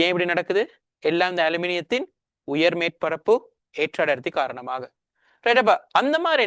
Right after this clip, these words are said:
நேரத்துல கொஞ்சம் கவனிங்க, சின்ன ஒரு விஷயம் ஒண்ணு இப்ப இங்க நடக்கும். ஆக்சுவலா இதுக்கான ரியாக்ஷன் கொஞ்சம் நம்ம எழுதி பார்க்க போறது அடுத்தது.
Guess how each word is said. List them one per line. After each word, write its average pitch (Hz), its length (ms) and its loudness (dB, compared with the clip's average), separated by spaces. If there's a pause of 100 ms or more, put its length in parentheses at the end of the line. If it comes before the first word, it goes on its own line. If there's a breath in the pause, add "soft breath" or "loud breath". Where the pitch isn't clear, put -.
நேரத்துல 135 360 -4 (640)
கொஞ்சம் 147 240 -6
கவனிங்க, 127 280 -4 (1700)
சின்ன 180 240 0
ஒரு 170 100 0
விஷயம் 156 200 -4
ஒண்ணு 180 120 -2
இப்ப 165 120 0
இங்க 143 220 -4
நடக்கும். - 280 -10 (4000)
ஆக்சுவலா 185 380 4 (1120)
இதுக்கான 208 380 0
ரியாக்ஷன் 220 460 2
கொஞ்சம் 175 180 -6
நம்ம 175 160 -2
எழுதி 160 240 -2
பார்க்க 143 260 -2
போறது 151 220 0
அடுத்தது. 123 300 -6